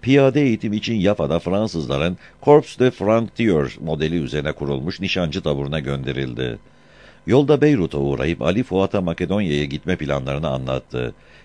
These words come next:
İşin en zor yanı Mustafa Kemal'in tayin çizelgesine vesait-i sehile ile memleketine gidemeyecek bir yere gönderilmesi koşulunun eklenmiş olmasıydı. Eski dostlar yine yardımına koştu.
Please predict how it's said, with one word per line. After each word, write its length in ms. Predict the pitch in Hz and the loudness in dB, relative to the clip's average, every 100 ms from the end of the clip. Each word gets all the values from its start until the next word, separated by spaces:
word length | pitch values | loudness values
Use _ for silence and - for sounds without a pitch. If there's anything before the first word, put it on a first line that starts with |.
| - | -4
İşin 280 | 120 156 139 | 0 0 0
en 180 | 131 | 0
zor 220 | 143 80 65 | 0 -2 -2
yanı 240 | 69 80 | -2 -4
Mustafa 380 | 78 - 78 92 | -4 -6 -4 -2
Kemal'in 360 | 73 67 78 | -2 -4 -4
tayin 400 | 80 76 71 80 | -2 -2 0 -2
çizelgesine 840 | 98 71 73 71 71 65 69 82 - - - - | -4 -4 -2 -2 -4 -6 -2 -2 -4 -10 -8 0
vesait-i 720 | 120 - 135 127 113 160 127 | 2 4 4 4 2 -2 -2
sehile 580 | - 110 98 110 98 98 | 0 0 2 2 2 2
ile 200 | 95 90 | 2 0
memleketine 600 | 87 87 87 90 92 92 | 0 0 0 0 -2 -2
gidemeyecek 680 | 82 101 98 80 80 82 71 | -2 -2 0 -2 -2 -2 -2
bir 100 | 85 | -2
yere 260 | 76 80 | 0 0
gönderilmesi 640 | 92 78 73 73 71 - 92 | 0 -2 -2 -4 -4 -6 -4
koşulunun 480 | 80 69 71 87 | -4 -4 -6 -4
eklenmiş 520 | 90 85 87 85 82 73 | -4 -2 -2 -2 -2 -4
olmasıydı. 680 | 71 69 69 67 64 57 50 - - _ - - - | -4 -4 -6 -8 -8 -10 -12 -20 -20 _ -20 -20 -6
Eski 280 | 98 - 85 | -6 -4 -4
dostlar 340 | 67 - 76 | -4 -4 -4
yine 240 | 73 80 67 | -2 -2 -2
yardımına 460 | 67 65 64 65 | -2 -4 -6 -6
koştu. 520 | 65 64 58 - 58 | -6 -6 -8 -8 -8